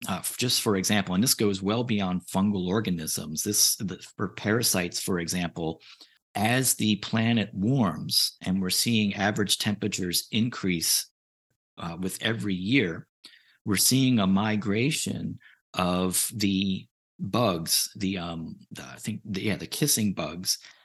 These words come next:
that carry a parasite that causes Chagas disease. It was extremely rare in the past to ever see Chagas disease in the United States,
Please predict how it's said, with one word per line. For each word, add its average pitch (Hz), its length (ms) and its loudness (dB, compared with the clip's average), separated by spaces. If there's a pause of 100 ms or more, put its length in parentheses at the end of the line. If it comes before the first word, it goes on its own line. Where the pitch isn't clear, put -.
that 101 160 -4
carry 117 380 2
a 92 60 0
parasite 101 720 -2
that 92 160 -6
causes 95 540 -2
Chagas 98 540 0
disease. 90 680 -4 (560)
It 110 140 0
was 104 200 4
extremely 123 720 2
rare 101 300 2
in 95 80 0
the 90 80 -4
past 92 460 -2
to 98 100 -4 (100)
ever 113 280 0
see 92 500 0 (200)
Chagas 104 520 0
disease 95 680 0 (300)
in 104 160 2
the 104 80 4
United 95 560 2
States, - 600 -2